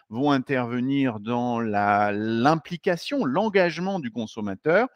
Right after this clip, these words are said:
Un premier critère autour de la perception qu'il y a un challenge. Donc, euh, il y a une sorte de compétition et qu'on va, euh, on va avoir une émulation peut-être entre les participants. Ça, ça entraîne, euh,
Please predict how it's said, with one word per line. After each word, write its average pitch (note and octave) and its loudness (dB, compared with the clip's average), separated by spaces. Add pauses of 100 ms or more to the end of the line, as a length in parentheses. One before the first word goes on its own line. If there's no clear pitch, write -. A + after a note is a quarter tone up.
(280)
Un B2 2
premier F3+ -4
critère E3 -2
autour D3 -6
de B2 -2
la G#2+ 0
perception - -2
qu'il A2+ -8
y B2 -2
a G3+ 0
un C3 0
challenge. A2 -8 (560)
Donc, B2+ -2
euh, G2+ -2
il G#2 -8
y G#2+ -4
a - -4
une G#2+ -4
sorte A2+ -10
de A2 -6
compétition D#3 -4
et B2+ -2
qu'on G#2+ -8
va, A2+ 4
euh, F2 -6 (320)
on G2+ -10
va G#2+ 6
avoir A#2+ 4
une A#2 2
émulation D#3+ 2
peut-être C3 -6
entre A#2 -8
les G#2+ -2
participants. A2 -8
Ça, C3 -8
ça F2 -10
entraîne, A2+ -4
euh, F#2+ -8